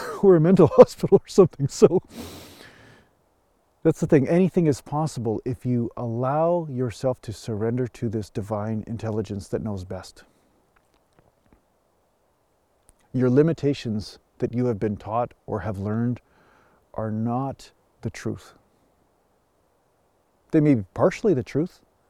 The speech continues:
There may be partial truths to many of the things that we see, but because we're not seeing things from an omniscient point of view, and we are not flowing the power of creation itself through us fully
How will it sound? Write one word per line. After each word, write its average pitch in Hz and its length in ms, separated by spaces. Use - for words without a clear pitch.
There 123 100
may 120 120
be 117 120
partial 160 440
truths - 300
to 120 100
many 135 180
of 170 60
the 135 80
things 117 260
that 120 100
we 117 140
see, 113 320
but 131 120
because 160 420
we're 135 180
not 143 440
seeing 165 420
things 120 600
from 123 200
an 113 100
omniscient 139 640
point 110 200
of 104 80
view, 101 320
and 127 140
we 131 100
are 127 100
not 139 220
flowing 151 400
the 120 80
power 143 540
of 107 160
creation 131 500
itself 127 400
through 190 340
us 104 220
fully 180 540